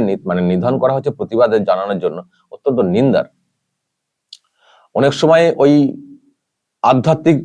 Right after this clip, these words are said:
বিশ্বাস থেকে বলি বা কুরবানি এইসব হয়ে থাকে, কিন্তু সেটা তো ওই রকম, সেটা নিয়েও হয়তো অনেক প্রশ্ন উঠতে পারে, বিতর্ক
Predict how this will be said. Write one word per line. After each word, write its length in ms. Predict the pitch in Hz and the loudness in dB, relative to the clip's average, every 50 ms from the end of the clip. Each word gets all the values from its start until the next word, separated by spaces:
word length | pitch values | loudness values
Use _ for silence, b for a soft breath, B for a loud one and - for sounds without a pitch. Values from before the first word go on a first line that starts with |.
| - - - - - - _ - 117 107 | -8 -16 -20 -20 -20 -12 _ -2 0 2
বিশ্বাস 300 | 143 135 - - 160 156 - - | 2 2 2 0 0 0 0 0
থেকে 200 | 160 139 139 139 139 135 - - - 120 107 117 | 0 2 4 4 4 4 2 0 -4 -2 2 4
বলি 180 | 135 139 143 139 143 | 4 4 4 4 4
বা 80 | 143 135 - - - - - - - - | 2 2 0 -6 -16 -16 -16 -14 -4 0
কুরবানি 360 | 147 139 127 131 131 135 135 131 143 135 | 2 2 4 4 2 2 2 2 0 0
এইসব 220 | 131 143 139 120 107 113 | 2 2 0 0 2 2
হয়ে 160 | 117 117 - 104 | 2 2 2 -2
থাকে, 200 | 85 - - 64 - _ _ _ _ _ _ _ _ _ _ | -8 -10 -12 -18 -20 _ _ _ _ _ _ _ _ _ _
কিন্তু 160 | - 151 175 175 180 - | -2 0 0 0 0 0
সেটা 240 | 147 135 131 160 185 185 185 - | 0 2 2 4 2 2 2 4
তো 60 | 208 208 208 190 - - - _ _ _ _ _ - | 4 4 4 4 2 -2 -8 _ _ _ _ _ 2
ওই 100 | 165 180 175 160 | 4 6 6 4
রকম, 200 | - - 113 95 90 90 - - | 4 0 -2 -6 -6 -8 -10 -6
সেটা 140 | 131 156 160 | -4 -2 0
নিয়েও 180 | 175 202 190 | 2 2 2
হয়তো 140 | 190 185 180 175 | 2 4 4 4
অনেক 100 | 170 175 175 - | 2 0 0 0
প্রশ্ন 200 | 156 151 156 - 156 147 | -2 0 0 2 2 0
উঠতে 160 | 139 - - 143 127 | 2 0 0 2 2
পারে, 140 | 147 147 151 143 - - _ _ _ _ _ - | 4 4 4 2 2 -2 _ _ _ _ _ -4
বিতর্ক 320 | 107 113 107 123 113 - | -4 -2 0 0 0 0